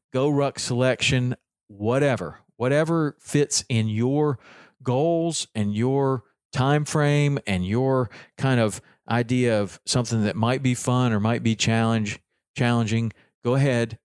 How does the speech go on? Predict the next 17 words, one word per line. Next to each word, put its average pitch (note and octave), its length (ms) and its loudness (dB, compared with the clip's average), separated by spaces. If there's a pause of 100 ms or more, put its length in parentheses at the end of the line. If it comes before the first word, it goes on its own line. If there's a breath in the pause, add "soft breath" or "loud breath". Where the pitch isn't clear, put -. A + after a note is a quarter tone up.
(140)
identify B2 580 0
it, - 180 -4 (400)
go B2 120 0
to C#3 60 0
the C3 80 0
website, A#2 600 0 (560)
sign B2 460 2
up, A2+ 280 -2 (160)
pay B2 160 0
your C3 140 0
money, G#2 500 -2 (360)
and F2+ 120 -10
put G#2+ 120 2
it G2+ 60 0
on G2 80 0
the F#2 80 -4
calendar. D#2 520 -6